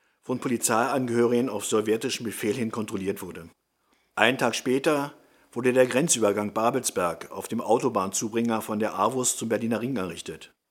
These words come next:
Am vierundzwanzigsten Juni neunzehnhundertachtundvierzig blockierte die sowjetische Besatzungsmacht alle Transporte auf dem Land und auf dem Wasser zwischen den drei Westzonen und West-Berlin. Das war der Beginn der Blockade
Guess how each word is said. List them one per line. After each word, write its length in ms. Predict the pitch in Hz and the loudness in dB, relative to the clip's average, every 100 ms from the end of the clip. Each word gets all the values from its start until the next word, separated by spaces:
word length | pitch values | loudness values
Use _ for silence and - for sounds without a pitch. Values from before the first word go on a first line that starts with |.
| _ _ _ _ _ - | _ _ _ _ _ -12
Am 140 | 95 | -4
vierundzwanzigsten 760 | 131 139 139 135 131 139 - 120 | 2 2 4 2 2 -2 -4 -2
Juni 300 | 127 139 120 | 0 0 2
neunzehnhundertachtundvierzig 1400 | 117 117 123 104 - 104 139 - 135 156 170 165 - _ _ _ - | 2 2 0 0 -2 -6 -6 -2 -2 0 -2 -4 -6 _ _ _ -2
blockierte 460 | 143 - 170 151 | -2 6 6 6
die 80 | 117 | 0
sowjetische 600 | 113 110 117 139 120 117 | 2 2 2 0 -2 -2
Besatzungsmacht 840 | 123 113 107 - 143 - 123 120 | 0 -2 -4 -4 -6 -6 -6 -4
alle 180 | 113 120 | 2 2
Transporte 640 | 123 117 - 113 110 135 | 2 -4 -2 2 2 2
auf 160 | 107 101 | -2 -2
dem 160 | 107 101 | -2 0
Land 480 | 92 120 135 - - | -2 -2 -8 -16 -8
und 180 | 113 92 | -6 -2
auf 160 | 101 | -4
dem 180 | - 95 | -2 -2
Wasser 380 | 98 - 80 - - | 0 -2 -6 -10 -6
zwischen 260 | 123 120 | -4 -2
den 140 | 113 101 | -2 2
drei 180 | 98 101 | 0 0
Westzonen 720 | 117 - - 117 117 127 120 _ | -2 -2 -2 0 0 -2 -12 _
und 160 | 117 110 | -8 -2
West-Berlin. 680 | 104 - 107 98 90 82 - _ _ _ _ - | -2 0 -2 -2 -6 -10 -16 _ _ _ _ -2
Das 220 | 113 147 | 0 2
war 100 | 135 | 2
der 100 | 110 | 2
Beginn 340 | 104 107 139 | 0 -2 0
der 100 | 120 | 2
Blockade 720 | 101 98 110 98 131 147 147 | 2 0 0 -2 -2 -6 -8